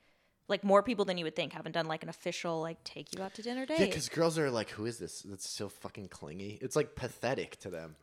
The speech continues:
Speaker 2: It's weird.
Speaker 1: I don't agree.
Speaker 2: Psst, really? All right.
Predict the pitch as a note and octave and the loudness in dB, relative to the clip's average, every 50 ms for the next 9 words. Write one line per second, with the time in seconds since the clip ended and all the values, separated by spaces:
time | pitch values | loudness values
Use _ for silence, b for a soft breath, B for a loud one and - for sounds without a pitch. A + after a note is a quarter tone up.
0 | _ A3+ - F#2+ - - G2 F#2 G2 G#2+ A2 A#2 A2 D#2 A1 - - - - A#3+ | _ -16 -14 -14 -12 -12 -14 -12 -8 -6 -6 -4 -4 -6 -6 -10 -10 -6 -2 2
1 | D#4 G4+ A4+ G#4+ F4+ A#3+ - G3+ F3 D#3+ - - G#3 A3+ B3 C4 C#4 - _ _ | 4 6 6 4 4 2 0 2 2 2 2 2 0 0 -2 -4 -6 -12 _ _
2 | _ _ _ _ - - - - - - - - - - - - A#2+ C3 E3 G3 | _ _ _ _ -18 -18 -10 -6 -4 -4 -2 -4 -4 -6 -4 0 2 4 4 4
3 | E2+ D2+ - - - F#2+ G#2 A#2 A2 G#2 - | 2 0 -6 -10 -8 -6 -4 -4 -4 -4 -6